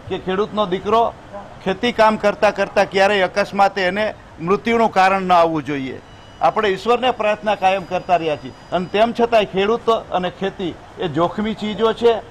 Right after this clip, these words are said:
અને એમાં ક્યારેક અકસ્માતે ખેડૂતનો દીકરો મૃત્યુ પામતો હોય છે તો એમના વિધવાને કોંગ્રેસની સરકારોએ ક્યારેય નજર સામે રાખી નહોતી, કાયમ નજરઅંદાજ કરતા હતા. પરંતુ ભારતીય જનતા પાર્ટીની સરકારે હમણાં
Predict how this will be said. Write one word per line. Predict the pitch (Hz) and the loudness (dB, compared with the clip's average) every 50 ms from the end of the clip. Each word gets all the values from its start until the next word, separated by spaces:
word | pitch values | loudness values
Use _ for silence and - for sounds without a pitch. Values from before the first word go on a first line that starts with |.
| - - - - | -20 -14 -4 -2
અને | 170 180 202 | -2 0 0
એમાં | 196 196 208 196 196 | 0 0 0 0 2
ક્યારેક | 202 196 196 208 196 196 | 2 2 2 2 0 -2
અકસ્માતે | 190 185 - 208 190 - 196 196 196 - - 196 - | -4 -4 -2 -4 -6 -2 2 2 2 2 0 -4 -4
ખેડૂતનો | - 180 180 190 185 185 190 196 | -4 -4 -4 -4 -4 -4 -4 -4
દીકરો | 175 185 180 180 190 190 | -2 -4 -2 -2 -2 -2
મૃત્યુ | 170 165 160 175 175 - 196 196 | -2 -2 -4 -4 -4 -2 -2 -2
પામતો | - - 180 180 180 180 180 185 | 2 2 4 2 2 2 0 0
હોય | 180 175 175 | 2 2 2
છે | 170 - 165 143 123 - - - - - - | 0 0 -2 -2 -2 -4 -10 -18 -20 -10 -4
તો | - 180 | 0 0
એમના | 180 180 202 208 208 208 | 0 2 2 2 2 2
વિધવાને | 170 170 185 156 175 202 214 214 220 233 247 240 - - - - - - | 2 2 0 2 2 4 4 4 4 2 2 2 0 -4 -8 -12 -8 -4
કોંગ્રેસની | 175 185 196 208 202 214 208 208 196 202 202 | -2 -2 0 0 0 0 -2 -2 -6 -8 -6
સરકારોએ | - 202 190 190 - 202 202 202 208 202 190 | -4 -2 -2 -2 0 0 0 2 2 0 0
ક્યારેય | 196 190 185 185 185 202 190 | 0 0 2 2 2 0 0
નજર | 170 180 180 180 196 185 180 - - - - - - 131 | -2 -2 -2 -2 -2 -4 -4 -8 -12 -14 -14 -14 -8 -2
સામે | - 180 175 185 196 | 0 0 0 2 2
રાખી | 185 175 175 - - 196 | 2 2 2 2 0 -4
નહોતી, | 185 190 196 190 - 226 240 240 220 - - - - - | -2 -2 -4 -4 -4 -6 -6 -6 -8 -10 -16 -14 -4 2
કાયમ | 175 196 214 214 | 4 4 4 4
નજરઅંદાજ | 208 202 196 175 185 190 190 190 180 180 190 185 175 - | 2 0 -2 -2 -2 -2 -2 -2 -2 0 0 0 0 0
કરતા | - 175 170 - 180 165 | -4 -6 -2 0 2 2
હતા. | 156 143 - 127 120 - - - - - - | 2 0 -2 -6 -6 -8 -12 -20 -20 -10 -6
પરંતુ | 160 170 180 175 190 | -6 -6 -4 -2 -2
ભારતીય | 175 131 131 143 160 170 - 226 226 220 | 0 2 2 2 2 2 0 -2 0 0
જનતા | 196 196 196 196 196 196 190 | 0 0 0 0 0 0 2
પાર્ટીની | 185 185 180 175 180 190 185 180 | 4 4 2 2 0 -2 -8 -6
સરકારે | - 175 165 156 - 185 180 175 170 | -4 -4 -4 0 2 2 2 4 2
હમણાં | 160 160 170 175 170 147 123 | 0 0 2 2 2 0 0